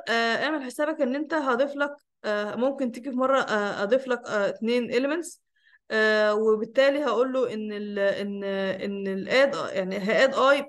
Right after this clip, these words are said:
بسالب واحد، يعني هخلي ال اس بي يبقى فين؟ يجي يقف هنا. ما أعرفش بقى إن أنا ممكن نديني رقم كده يكون مثلًا ولنفرض ده تمانية وعشرين، تمام؟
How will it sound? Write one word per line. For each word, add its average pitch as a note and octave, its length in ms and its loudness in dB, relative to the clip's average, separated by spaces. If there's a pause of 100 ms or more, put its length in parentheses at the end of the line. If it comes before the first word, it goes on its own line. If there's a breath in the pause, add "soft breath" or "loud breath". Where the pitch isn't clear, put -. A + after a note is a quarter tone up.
بسالب B3+ 280 2
واحد، G3+ 200 -4 (420)
يعني A3 240 -2
هخلي C#4+ 320 4
ال B3+ 80 0
اس C#4 240 0
بي C#4 320 -4 (180)
يبقى G#3+ 140 -2
فين؟ B3 280 4
يجي B3 200 -2
يقف G#3 240 0
هنا. G3+ 80 -10 (2000 soft breath)
ما A3 100 -2
أعرفش C4 380 4
بقى B3+ 220 4
إن B3 140 0
أنا C4 120 0
ممكن C4+ 360 -2
نديني A#3 340 -4
رقم C4 300 -2
كده C4 180 -2
يكون B3+ 220 -4
مثلًا B3+ 220 -6
ولنفرض B3 360 -2
ده B3+ 80 -2
تمانية B3+ 280 -2
وعشرين، A#3+ 500 -6 (1160)
تمام؟ C4 420 -2